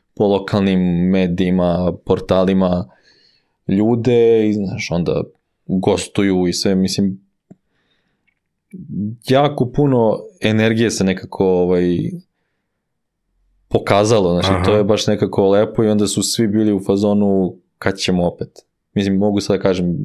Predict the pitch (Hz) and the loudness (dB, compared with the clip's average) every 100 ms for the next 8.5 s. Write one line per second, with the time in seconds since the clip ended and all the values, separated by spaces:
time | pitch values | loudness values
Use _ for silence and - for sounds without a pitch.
0 | - 85 101 98 - 95 92 - - 98 | -6 -4 -2 -2 -2 -2 -2 -6 -4 -2
1 | 92 85 - 87 85 104 143 - 101 107 | 0 -2 -2 0 0 0 -4 -6 -4 -2
2 | 95 104 92 87 98 90 92 104 92 78 | -2 -2 -2 -4 -4 -4 -2 0 0 -2
3 | - 90 82 90 113 110 117 - 107 110 | -2 0 -2 -2 -2 0 0 -2 0 -2
4 | - 104 - 95 92 95 95 98 110 95 | 0 -2 0 -2 0 0 -2 -2 -2 -2
5 | - 98 92 87 92 - 85 85 82 - | 0 0 2 0 -2 -2 -2 0 -2 -4
6 | 92 95 95 - 95 92 - 95 92 87 | -4 -2 -4 -4 -2 -2 -2 -2 -2 -4
7 | - 87 90 95 92 - 95 85 90 87 | -2 -2 0 0 -2 0 -2 0 -2 -2
8 | - 92 95 95 92 | -2 0 0 -2 -4